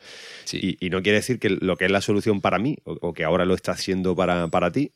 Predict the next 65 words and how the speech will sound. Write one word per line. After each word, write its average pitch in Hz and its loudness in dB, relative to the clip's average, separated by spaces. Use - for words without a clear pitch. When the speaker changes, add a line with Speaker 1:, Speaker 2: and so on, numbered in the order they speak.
Speaker 2:
en 90 -2
el 92 -2
momento 95 -2
en 95 0
el 90 -4
que 92 -2
te 90 0
encuentras 92 -2
ahora, 117 2
lo 82 -4
sea 80 -4
para 117 2
todo 90 -2
el 76 -6
mundo. 85 -4
Es 80 -8
decir, 78 -6
no 80 -4
Speaker 1:
No, 135 0
no, 151 -2
por 98 -6
supuesto, 90 -8
por - -12
Speaker 2:
Eso, - -4
Speaker 1:
supuesto. - -6
Speaker 2:
eso, - -4
Speaker 1:
Yo, 135 2
Speaker 2:
eso 120 0
hay 113 4
Speaker 1:
yo, 139 6
Speaker 2:
que 101 4
de-, 90 4
Speaker 1:
yo, 87 6
Speaker 2:
hay 87 -6
que 92 -2
Speaker 1:
yo - -
Speaker 2:
tenerlo 156 6
Speaker 1:
ya 165 6
Speaker 2:
claro. 131 2
Speaker 1:
sé, 139 2
yo 127 2
tengo 123 2
ya 101 4
experiencia 101 0
contigo 139 -2
y 104 -6
sé - -4
que 117 -2
cuando 101 4
me 95 2
recomiendas 101 2
insistentemente 123 2
algo, 147 6
yo 123 8
ya 127 12
sé 147 8
que 127 4
tú 139 6
le 143 10
has 110 6
visto 127 2
un 113 4
uso 110 2
para 95 8
mí. 185 2